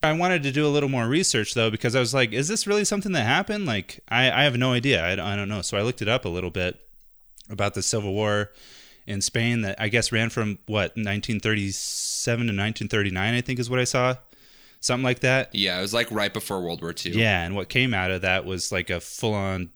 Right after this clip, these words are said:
Speaker 1: dictatorship, which is crazy. It's interesting. It was just, like, an interesting thing to see 'cause we had our own Civil War, and the good guys won, you know,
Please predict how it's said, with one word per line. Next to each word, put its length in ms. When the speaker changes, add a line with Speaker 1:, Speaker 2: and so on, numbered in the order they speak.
Speaker 1:
dictatorship, 720
which 140
is 120
crazy. 480
It's 160
interesting. 560
It 60
was 140
just, 180
like, 160
an 80
interesting 580
thing 480
to 160
see 400
'cause 460
we 160
had 140
our 120
own 160
Civil 300
War, 340
and 140
the 60
good 220
guys 440
won, 540
you 120
know, 180